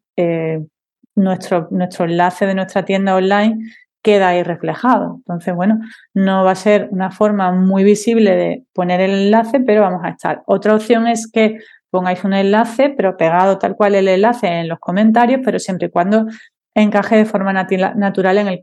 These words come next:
en el, en el texto. Es decir, yo, por ejemplo, eh, había un artículo en una página muy competente de moda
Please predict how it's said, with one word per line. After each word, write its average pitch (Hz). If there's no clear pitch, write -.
en 180
el, 165
en 175
el 160
texto. 190
Es 180
decir, 202
yo, 196
por 202
ejemplo, 202
eh, 190
había 190
un 208
artículo 208
en 185
una 190
página 202
muy 196
competente 202
de 196
moda 208